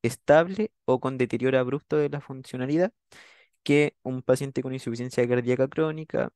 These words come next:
va a ser un paciente que en general va a estar en controles, en A P S, mientras que un paciente con insuficiencia cardíaca crónica descompensada va a ser en general un paciente que no vamos a encontrarlo en un servicio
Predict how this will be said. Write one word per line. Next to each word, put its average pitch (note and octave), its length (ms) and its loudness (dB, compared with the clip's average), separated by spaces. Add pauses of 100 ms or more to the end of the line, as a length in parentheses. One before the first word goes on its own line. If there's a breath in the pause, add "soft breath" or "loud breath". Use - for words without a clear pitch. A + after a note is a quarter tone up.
va A#2 80 4
a - 20 0
ser B2 160 -6
un A#2 80 -6
paciente A#2 380 -2
que A#2 60 2
en A#2 60 -6
general A2 380 0 (100)
va A2 60 4
a - 20 4
estar G#2+ 240 -2
en A2 100 -8
controles, C#3 1080 0
en B2 240 -2
A B2 80 0
P D3+ 220 2
S, - 260 -8 (340 soft breath)
mientras C#3 300 -4
que C3+ 120 -6
un C3 80 -6
paciente B2+ 460 -4
con A2+ 160 -8
insuficiencia A#2+ 520 -6
cardíaca A#2 380 -4
crónica G#2+ 360 -8 (100)
descompensada D3+ 880 -2 (420 soft breath)
va B2 60 6
a A#2+ 40 2
ser C3 180 -2
en C3+ 80 -8
general B2 300 -6
un B2+ 80 -12
paciente B2+ 400 -4
que B2 80 -8
no A#2 100 -6
vamos B2 340 -6
a - 40 -10
encontrarlo A#2 680 -4
en A#2+ 100 -16
un - 100 -16
servicio A2 500 -4